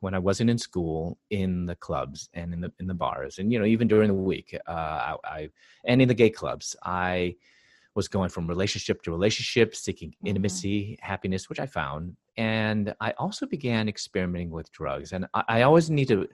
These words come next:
Speaker 1: make a very clear caveat. I'm telling my story because sometimes people misunderstand that I'm trying to say all gays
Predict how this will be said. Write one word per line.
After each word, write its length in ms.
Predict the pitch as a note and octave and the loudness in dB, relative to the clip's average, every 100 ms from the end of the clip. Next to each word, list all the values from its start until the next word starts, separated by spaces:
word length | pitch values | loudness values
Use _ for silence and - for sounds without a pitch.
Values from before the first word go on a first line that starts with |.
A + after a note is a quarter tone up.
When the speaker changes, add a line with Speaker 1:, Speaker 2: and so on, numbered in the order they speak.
| - - | -14 -6
Speaker 1:
make 220 | G#2+ F#2+ | -4 -2
a 60 | F#2 | 0
very 260 | G2 A#2 | 4 4
clear 380 | C#3+ - A#2+ G#2+ | 4 -2 -2 0
caveat. 520 | - - D#2 D2+ C#2+ - | -2 -4 -4 -4 -8 -8
I'm 160 | E2 E2+ | -12 -12
telling 260 | - A2 C3 | -4 0 2
my 100 | B2+ | 2
story 380 | - G2 D2+ D2+ | 0 -2 -2 -4
because 200 | E2+ - | -8 -4
sometimes 420 | B2 C3 B2+ A2+ | -2 0 0 -2
people 260 | - C3 A2 | -4 0 2
misunderstand 800 | A#2 B2+ A#2 - G2+ F2+ F2 F2 - - _ | 2 0 -4 -2 -2 -2 -2 -6 -16 -20 _
that 100 | F#2+ | -2
I'm 100 | F#2+ | -2
trying 220 | - A#2 | 4 4
to 60 | A2 | 4
say 240 | - G2 | 4 4
all 400 | G2 A2+ A#2+ A#2+ | 8 8 8 8
gays 600 | A#2 A2 G#2 G2+ G2 F#2 | 6 6 8 6 2 -2